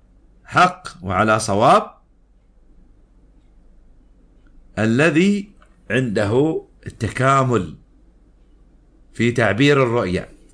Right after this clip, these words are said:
جمع الرموز كلها، عرف حال الرائي، ثم عبر بما يوافق قواعد الرؤى التي جاءت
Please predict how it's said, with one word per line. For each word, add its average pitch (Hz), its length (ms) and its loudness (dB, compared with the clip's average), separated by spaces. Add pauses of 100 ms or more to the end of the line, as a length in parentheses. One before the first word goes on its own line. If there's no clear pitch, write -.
(1400)
جمع 113 520 0 (720)
الرموز 110 460 0
كلها، 135 760 0 (1200)
عرف 131 420 0
حال 120 400 0
الرائي، 151 640 2 (2250)
ثم 120 200 -2
عبر 120 460 0
بما 120 560 -2 (120)
يوافق 113 580 0 (180)
قواعد 117 560 2 (1200)
الرؤى 117 580 0
التي 98 280 -4
جاءت 90 640 -4